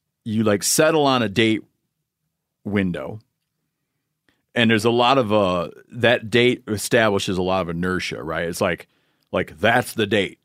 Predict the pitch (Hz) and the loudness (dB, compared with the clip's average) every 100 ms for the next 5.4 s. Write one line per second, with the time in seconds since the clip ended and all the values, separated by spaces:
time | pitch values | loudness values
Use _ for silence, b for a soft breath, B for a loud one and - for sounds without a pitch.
0 | _ _ 92 80 76 80 - _ - - | _ _ -10 -8 -10 -12 -16 _ -16 -6
1 | 98 85 - - 101 95 - 90 85 82 | -4 -4 -4 0 0 0 -2 -2 -2 -4
2 | 85 76 - 92 71 - 120 117 113 110 | -6 -8 -10 -10 -10 -4 0 0 0 0
3 | 98 90 107 104 98 87 87 73 71 82 | -2 -2 0 2 0 -2 -8 -8 -10 -10
4 | 78 73 - 135 123 113 - 104 104 95 | -8 -10 -2 0 2 0 -2 0 0 -2
5 | 95 95 92 | -2 0 -2